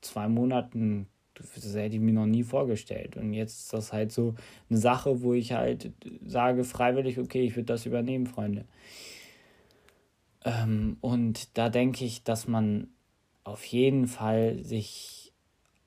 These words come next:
immer auf der Suche sein sollte.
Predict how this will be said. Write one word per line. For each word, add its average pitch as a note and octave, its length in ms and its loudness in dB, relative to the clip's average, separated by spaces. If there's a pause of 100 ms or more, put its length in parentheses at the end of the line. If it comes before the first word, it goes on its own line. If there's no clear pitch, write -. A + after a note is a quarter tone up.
(840)
immer D3+ 240 4
auf A#2 160 4
der A2+ 140 4
Suche G#2 260 0
sein F#2+ 280 -4
sollte. G2 300 -12